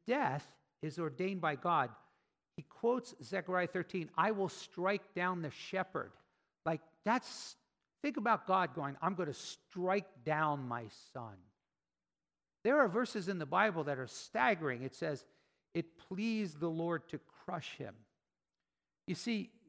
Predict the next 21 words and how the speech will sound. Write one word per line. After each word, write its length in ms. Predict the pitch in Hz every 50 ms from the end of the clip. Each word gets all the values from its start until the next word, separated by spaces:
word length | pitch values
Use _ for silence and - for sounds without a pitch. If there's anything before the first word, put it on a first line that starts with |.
| 143 131 -
God 340 | 185 190 208 240 247 220 220
and 180 | 190 175 151
Jesus 440 | - 190 220 226 190 180 175 - -
had 160 | 175 165 147
this 180 | 165 147 - -
understanding 640 | 175 170 156 139 - - - 190 202 190 165 147 131
that 180 | 160 147 -
the 120 | - 143 - _ _ -
only 360 | 220 240 262 254 240 226 196
way 440 | 170 175 226 247 220 160 139 135 127
that 240 | 160 147 - 135 131
we 160 | 151 208 226
could 220 | - - - 190 165
avoid 400 | 143 123 127 170 190 180 160 123
hell 520 | - - 175 208 185 147 120 120 117 - _ _ _ _ _ _ _ _ _ _ -
was 180 | 156 160 139
if 240 | 160 151 - - _
God 300 | - 160 165 185 175 151
were 100 | 165 160
to 60 | 147
punish 440 | - - - - 175 170 151 131 -